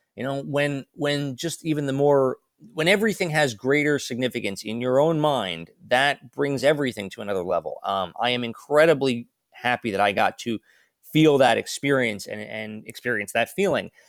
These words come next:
Uh, and that is something that, you know, uh, I feel very fortunate to have,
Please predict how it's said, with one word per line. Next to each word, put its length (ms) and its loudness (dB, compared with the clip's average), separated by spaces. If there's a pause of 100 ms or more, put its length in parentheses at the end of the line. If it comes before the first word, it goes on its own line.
(240)
Uh, 440 6 (180)
and 460 -4 (380)
that 340 2
is 100 -2
something 300 -4
that, 200 -4
you 80 -6
know, 300 -4
uh, 220 -10 (240)
I 120 -2
feel 180 -4
very 200 -2
fortunate 520 -4
to 100 -2
have, 140 -4